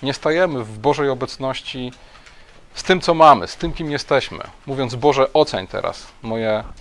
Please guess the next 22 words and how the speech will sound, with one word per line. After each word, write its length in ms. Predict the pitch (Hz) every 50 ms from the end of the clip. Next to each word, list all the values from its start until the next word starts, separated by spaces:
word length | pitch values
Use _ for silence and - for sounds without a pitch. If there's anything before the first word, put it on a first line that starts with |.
| - - - - - - - _ -
grzechy 400 | 135 110 110 131 143 151 - -
i 80 | 151 135
moje 220 | 139 135 135 127
zasługi". 640 | 113 127 127 - - 151 135 110 95 95 - - - - _ _ - - - - _ _ _ _ - - - - - -
Bo 100 | 127 127
wiemy, 180 | 151 165 170
że 100 | 151 160
taka 220 | - - - - -
ocena, 560 | 160 - - 190 175 165 139 117 123 131 147 - - - - - - - - - - - - - - - - - -
niezależnie 420 | 151 156 185 185 185 170 190 175
od 120 | 156 -
tego, 240 | - 185 175 165 165
jak 260 | 156 156 156 - - - - - - - - - - - - - - - - - - - - - _ _ _ _ - - - - - - -
w-, 100 | 113 117 - - - - - - - 143
z 60 | 131
ludzkiej 380 | 143 165 202 185 - - 180 175
perspektywy 640 | - 170 156 - - - 143 - - 185 156 151
sprawiedliwe 680 | 139 - - - 147 135 147 147 135 147 156 151 139 139
życie 260 | 123 156 147 - 120
prowadzimy, 540 | - - 120 104 107 101 101 101 98 104 110
taka 200 | - 139 - 147
per-, 180 | - 156 143